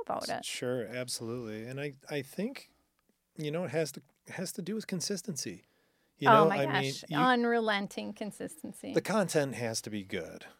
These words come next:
Speaker 2: You know what I mean? Certainly. But it, it could be something that's, that's local interest, you know, whatever. You decide what that thing is. But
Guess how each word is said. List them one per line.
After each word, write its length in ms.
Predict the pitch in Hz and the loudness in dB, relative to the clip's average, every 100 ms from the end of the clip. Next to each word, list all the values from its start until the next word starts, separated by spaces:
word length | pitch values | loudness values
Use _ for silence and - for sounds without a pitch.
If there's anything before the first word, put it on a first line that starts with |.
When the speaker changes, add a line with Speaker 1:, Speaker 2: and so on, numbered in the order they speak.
| _ | _
Speaker 2:
You 120 | 123 | -4
know 60 | 117 | -2
what 40 | 117 | 0
I 20 | |
mean? 180 | 113 101 | -2 -2
Certainly. 540 | - 95 98 90 90 _ | -4 -4 -6 -12 -14 _
But 200 | 113 107 | -2 -2
it, 200 | 123 113 | -4 -4
it 60 | 127 | -6
could 120 | 127 | -4
be 160 | 123 | -2
something 600 | 117 - 113 107 117 113 110 | 0 0 -2 -2 -4 -2 -2
that's, 360 | 101 98 - | -4 -4 -8
that's 520 | - 98 95 - - - | -4 -4 -4 -8 -8 -10
local 480 | 131 113 113 113 110 | -6 -2 -2 -2 -2
interest, 580 | 107 - 107 101 - - | -2 -4 -4 -4 -6 -6
you 80 | 107 | -6
know, 140 | 95 95 | -6 -8
whatever. 640 | 135 120 131 131 110 95 | -10 -8 -2 0 0 -2
You 240 | 95 107 107 | -6 -6 -6
decide 480 | 101 - 101 90 | -6 -2 -2 -2
what 200 | 95 92 - | -6 -10 -10
that 180 | 90 | -12
thing 320 | - 98 87 87 | -10 -10 -10 -8
is. 260 | 104 92 | -8 -8
But 220 | 85 92 | -8 -10